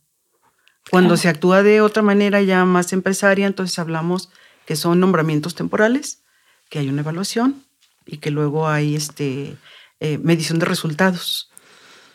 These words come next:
Speaker 1: Eh, los salarios se establecen de acuerdo a las necesidades del miembro de la familia en lugar de hacerlo de acuerdo al mercado y al desempeño. Queremos que,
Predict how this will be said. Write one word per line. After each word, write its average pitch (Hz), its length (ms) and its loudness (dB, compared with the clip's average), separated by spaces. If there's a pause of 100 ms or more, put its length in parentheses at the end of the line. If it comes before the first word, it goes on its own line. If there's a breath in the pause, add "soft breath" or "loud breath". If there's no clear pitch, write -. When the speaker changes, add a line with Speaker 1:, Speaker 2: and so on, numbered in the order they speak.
(300 soft breath)
Speaker 1:
Eh, 165 580 -4 (120)
los 180 180 2
salarios 196 440 2
se 226 80 -2
establecen 202 880 2 (140)
de 165 160 -2
acuerdo 170 680 2
a 170 80 0
las 165 140 -2
necesidades 160 640 -4
del 156 140 -2
miembro 170 300 -2
de 180 60 -2
la 160 100 -4
familia 180 400 -2
en 196 100 0
lugar 147 240 -4
de 151 80 -6
hacerlo 180 400 -6 (440 soft breath)
de 156 80 0
acuerdo 165 500 0
al 151 140 0
mercado 165 440 -2
y 185 60 -2
al 147 100 -2
desempeño. 123 580 -10 (960)
Queremos 175 520 0
que, 151 760 -4